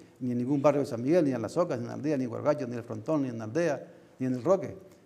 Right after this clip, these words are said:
Pero es que ahora hay un problema de aparcamientos en, en, en to-, en cualquier lugar que vayas, que se está midiendo al, al, al milímetro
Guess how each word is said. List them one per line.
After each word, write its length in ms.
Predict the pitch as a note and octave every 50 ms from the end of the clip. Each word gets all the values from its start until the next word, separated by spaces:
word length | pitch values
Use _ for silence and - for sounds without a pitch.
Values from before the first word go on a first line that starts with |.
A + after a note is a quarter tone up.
| _ _
Pero 120 | - A#2 A#2
es 40 |
que 80 | - C#3
ahora 240 | C3 B2 C3 C#3 D3
hay 100 | D3+ D#3+
un 60 | E3
problema 360 | D#3 D3 B2 B2 C3+ C#3+ C#3 C3+
de 80 | C3
aparcamientos 640 | C3 A2+ A#2 A#2 G#2 G#2 B2+ C3+ C3+ C3 C3+ C#3+ B2+
en, 240 | C3 C3 C3 C3 B2+ - - - - -
en, 300 | A#2+ A#2+ A#2+ A#2+ A2+ A#2 A2+ A#2 - - -
en 260 | - C3 A#2+ A#2+ A#2
to-, 140 | A#2+ C3 B2+
en 80 | B2+ A#2+
cualquier 260 | A#2 B2 A#2 C3+ C3
lugar 220 | C3+ C3+ C#3 C3
que 100 | C3 C#3
vayas, 280 | C3+ C3 C3+ D#3 F3 E3+
que 100 | F3 C#3
se 180 | - B2 G#2 G#2+
está 160 | G#2 B2+ C3
midiendo 320 | D3 D3 D3 D#3+ E3 F3 D#3+
al, 100 | D3+ C#3+
al, 300 | C3+ C3+ B2+ C3 C3+ C3
al 160 | - B2+ A#2+
milímetro 600 | A#2+ B2 B2+ D#3+ E3+ D#3+ C3+ C3+ C3 B2 B2 B2